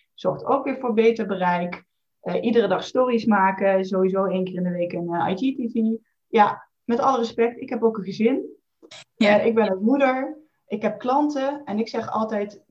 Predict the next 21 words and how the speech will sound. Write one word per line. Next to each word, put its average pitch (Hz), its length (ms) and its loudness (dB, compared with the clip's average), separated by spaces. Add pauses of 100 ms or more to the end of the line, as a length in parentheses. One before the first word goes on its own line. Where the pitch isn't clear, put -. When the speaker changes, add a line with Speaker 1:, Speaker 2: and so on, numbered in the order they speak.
Speaker 1:
tegen 214 280 -2
mezelf, 196 400 -2
en 180 80 -8
dat 185 100 -8
zeg 190 140 -8
ik 180 100 -10
ook 233 200 -2
tegen 226 240 -2
mijn 202 160 -4
man 220 200 -2
als 214 140 -4
ik 214 120 -10
die 208 180 -6
spartelend 208 560 -4
in 208 80 -4
de 196 80 -6
drukte, 208 380 -8
eh, 196 280 -2
aantref. 208 640 -4 (440)
Klanten 247 640 -2 (180)
eerst. - 640 -4